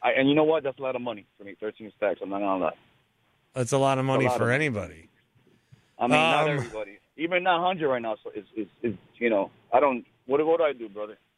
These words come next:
Speaker 2: I'm about to lose thirty-six bucks on daily fantasy tonight, and I'm, like, pissed. So, uh, yeah, nine hundred's a lot. Um, what do you do? What do you do? Well,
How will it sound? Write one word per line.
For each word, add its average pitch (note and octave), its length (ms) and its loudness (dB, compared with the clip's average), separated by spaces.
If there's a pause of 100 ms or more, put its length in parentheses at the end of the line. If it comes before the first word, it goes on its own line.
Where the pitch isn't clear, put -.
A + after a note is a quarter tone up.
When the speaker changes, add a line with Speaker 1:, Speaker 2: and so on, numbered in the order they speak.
(880)
Speaker 2:
I'm G3 160 4
about F#3+ 260 2
to F3 60 -2
lose E3+ 280 0
thirty-six F3 540 0
bucks D#3+ 320 0
on C#3+ 180 0
daily D3+ 300 2
fantasy D#3 500 0
tonight, A2 240 -4
and G#2+ 120 -4
I'm, A2 120 -2
like, G#2+ 220 -2 (260)
pissed. G2+ 380 -4
So, A2 320 -2 (500)
uh, A#2+ 360 2
yeah, D#3 160 4
nine D3 260 0
hundred's D#3 260 -2
a C3 60 0
lot. C#3+ 420 0
Um, E3+ 520 0 (1000)
what F3+ 260 0
do G#3 100 2
you F#3 200 4
do? B2 480 -2 (440)
What C#3 180 -6
do D3 100 -2
you C#3 120 2
do? A2+ 360 -4
Well, D#3 520 0